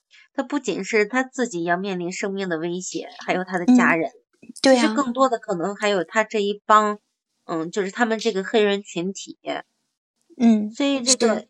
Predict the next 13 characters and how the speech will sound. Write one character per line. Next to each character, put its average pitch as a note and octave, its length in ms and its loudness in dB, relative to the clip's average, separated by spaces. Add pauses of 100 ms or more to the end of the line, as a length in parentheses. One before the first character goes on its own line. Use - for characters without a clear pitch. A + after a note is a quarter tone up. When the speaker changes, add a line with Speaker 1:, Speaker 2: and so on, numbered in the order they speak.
(100)
Speaker 1:
影 A3+ 200 -4
响 A#3 180 -2
面 A#3 100 -8
儿 B3 100 -4
太 B3 260 -6
大 F3 240 -2
了。 B2+ 240 -4 (480)
Speaker 2:
是。 - 320 4
是 - 20 -4
的， G3+ 100 -14 (140)
是 - 180 -8
的， G#3 160 -12 (240)
嗯， A#3 340 0